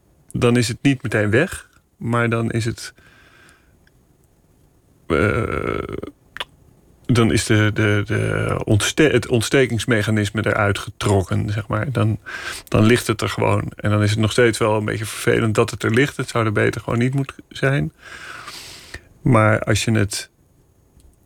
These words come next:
eh, ja, gewoon woorden kunt geven, en dan zijn het ook meteen mijn eigen woorden. Dus dan kan ik ook nog,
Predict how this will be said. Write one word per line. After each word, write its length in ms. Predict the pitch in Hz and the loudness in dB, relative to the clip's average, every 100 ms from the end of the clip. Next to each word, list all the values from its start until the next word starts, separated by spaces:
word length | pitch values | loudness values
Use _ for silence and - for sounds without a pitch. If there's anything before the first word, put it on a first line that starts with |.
| _ _ _ _ | _ _ _ _
eh, 520 | - 117 110 120 123 123 - - | -8 -4 -4 -6 -8 -10 -10 -2
ja, 200 | 147 - - | -2 -2 -14
gewoon 500 | - 175 160 143 - _ _ _ _ _ _ _ _ _ | -4 0 0 0 -6 _ _ _ _ _ _ _ _ _
woorden 580 | 127 110 127 165 175 165 | 0 4 6 6 4 0
kunt 180 | 160 - | -4 -2
geven, 240 | 160 156 | -2 0
en 60 | 135 | 0
dan 160 | 127 120 | 0 2
zijn 160 | 131 | 2
het 120 | 120 113 | 2 2
ook 120 | 123 | 0
meteen 520 | 117 123 120 113 107 - - _ _ | -2 2 2 2 -2 -10 -20 _ _
mijn 320 | 113 107 107 | 2 2 2
eigen 400 | 131 117 131 143 | 0 0 0 -2
woorden. 480 | 123 117 139 151 147 | 0 4 4 2 0
Dus 140 | 139 | -4
dan 120 | - 110 | -6 -4
kan 180 | 113 | -2
ik 80 | 110 | -2
ook 140 | 117 117 | -2 -2
nog, 200 | 107 | -4